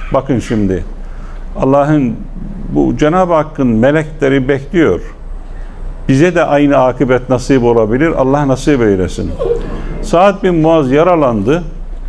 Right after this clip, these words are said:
Efendimiz Aleyhisselatü Vesselam mescidin kenarında ona bir görevli, bir hemşire tayin etti. Adeta orayı sağlık ocağına çevirdi. Meşgul oluyorlar, yarasıyla meşgul oluyorlar,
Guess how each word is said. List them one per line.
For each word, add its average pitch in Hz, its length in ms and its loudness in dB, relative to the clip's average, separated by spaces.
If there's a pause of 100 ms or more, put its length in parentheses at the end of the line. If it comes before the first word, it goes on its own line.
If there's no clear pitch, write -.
(1040)
Efendimiz 165 460 2
Aleyhisselatü 156 720 2
Vesselam 123 400 2 (680)
mescidin 156 500 2
kenarında 143 580 2
ona 151 320 2
bir 131 180 0
görevli, 135 480 2
bir 135 100 0
hemşire 139 460 2
tayin 127 280 2
etti. 156 400 0 (840)
Adeta 160 540 2
orayı 147 280 4
sağlık 143 400 0
ocağına 131 440 2
çevirdi. 117 580 2 (1040)
Meşgul 170 480 2
oluyorlar, 117 600 4
yarasıyla 151 600 2
meşgul 135 360 0
oluyorlar, 110 560 2